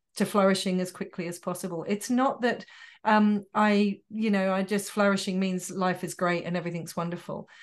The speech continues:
Um, there's a lot more to life than that. And sometimes the, the challenges, if we've got the tools in our toolkit, are the things that can really end us,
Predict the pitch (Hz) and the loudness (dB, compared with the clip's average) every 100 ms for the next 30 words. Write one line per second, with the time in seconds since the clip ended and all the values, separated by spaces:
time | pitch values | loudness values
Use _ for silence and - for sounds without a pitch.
0 | - _ 190 180 180 - 202 202 208 220 | -20 _ -2 0 -2 0 0 2 2 2
1 | 196 185 - 170 165 160 - 165 170 160 | 0 -2 -4 -6 -4 -6 -8 -8 -6 -8
2 | - 180 - 214 220 220 202 202 - 190 | -6 -6 -2 -2 0 0 2 2 0 -2
3 | 190 185 - - _ _ 202 196 220 208 | -2 -6 -12 -20 _ _ -2 0 4 4
4 | 233 226 190 160 160 170 - - 220 - | 4 2 0 -6 -6 -8 -10 -4 -4 0
5 | 202 - 220 202 - 208 190 180 175 - | -2 2 0 0 -2 -2 0 -2 -4 -6
6 | 247 247 185 160 170 170 175 208 226 208 | -8 -4 -4 -4 -6 -8 -2 0 0 -2
7 | 185 - 202 185 175 - - _ 208 220 | -6 -4 -2 0 -2 -8 -20 _ 2 4
8 | 226 208 196 202 190 170 - - | 4 4 4 4 2 -2 -10 -14